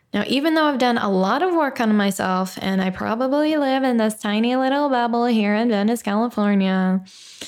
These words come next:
I still understand the pressures that I can put on myself or that other women put on themselves, you know, especially women not in this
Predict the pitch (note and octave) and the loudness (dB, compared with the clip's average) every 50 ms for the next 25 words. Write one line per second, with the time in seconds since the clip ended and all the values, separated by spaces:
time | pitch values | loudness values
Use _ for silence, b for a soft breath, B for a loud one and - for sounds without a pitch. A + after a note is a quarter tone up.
0 | B B B B B B B B _ _ - B3 B3+ - - - - - - - | B B B B B B B B _ _ -2 -2 0 0 -2 -4 -6 -4 0 0
1 | B3+ C4+ C#4+ C#4+ - A#3 A3+ A3+ G#3+ - - - G#3 G3 G3 G3 F#3+ G3 F#3 F#3+ | 2 2 2 0 0 0 0 0 0 -2 -4 -2 -2 0 0 0 0 0 -2 -4
2 | - - - - - - - - - - G3+ G3 F#3+ F#3+ F#3+ - - G3 G3 F3+ | -6 -6 -6 -6 -6 -6 -6 -6 -6 -6 -4 -4 -4 -4 -4 -6 -6 -6 -6 -4
3 | - G#3 F#3 - G3+ G3 G3 G3 G3 G3+ G#3+ A#3 A#3+ A#3 - - G#3 G3+ G3+ G3+ | -4 -2 -2 -2 -2 0 0 0 0 0 0 0 -2 -4 -4 -4 -2 -2 -2 -2
4 | G3 G3 G3+ G3 F#3+ F#3+ G3 F#3+ F#3+ F#3+ G3 F#3+ G3 G3 F#3+ G3 F#3+ F#3+ F#3 - | -4 -4 -4 -4 -2 -2 -2 -2 -2 -2 -2 0 0 0 0 0 0 0 -2 -2
5 | G3 F#3 F#3 F#3 F#3 F#3 F#3+ G3 F#3+ - - - - - - - F#3+ F#3 - - | -4 -2 0 0 0 0 0 0 -2 -4 -6 -6 -6 -6 -4 -6 -6 -8 -6 -4
6 | G#3+ G3 G3 F#3+ F#3+ F#3 F#3 - - G3+ - G#3+ G#3 G3+ G3+ G3+ G3+ G#3 G#3 G#3 | -2 -2 0 0 0 -2 -2 -4 -6 -4 -2 -2 0 0 0 0 0 0 2 2
7 | G3+ F#3 F3+ F#3 F#3+ G3+ G#3 A3 G#3 G#3 G#3 G#3+ G#3 G#3 | 0 0 0 0 -2 -2 -2 0 0 0 0 0 -2 -6